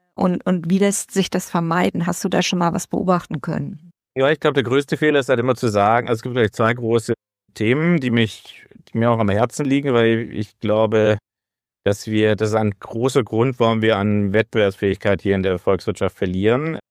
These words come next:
Speaker 2: Und ich möchte hier nicht verhindern, dass meine Tochter ja auch noch ein gutes Leben haben kann.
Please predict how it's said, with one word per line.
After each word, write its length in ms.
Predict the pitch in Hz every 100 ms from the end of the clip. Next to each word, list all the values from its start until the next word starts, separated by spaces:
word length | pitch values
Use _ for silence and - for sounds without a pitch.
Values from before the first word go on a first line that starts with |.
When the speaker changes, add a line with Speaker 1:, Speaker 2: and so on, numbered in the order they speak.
| _ _ _ -
Speaker 2:
Und 120 | 101
ich 140 | 98
möchte 140 | 104 -
hier 100 | 101
nicht 80 | 95
verhindern, 300 | 95 135 131
dass 140 | 107
meine 140 | 110 101
Tochter 260 | 113 104
ja 100 | 101
auch 100 | 117
noch 120 | 139
ein 160 | 117 104
gutes 260 | 110 110 98
Leben 220 | 98 98
haben 180 | 92 92
kann. 240 | 107 143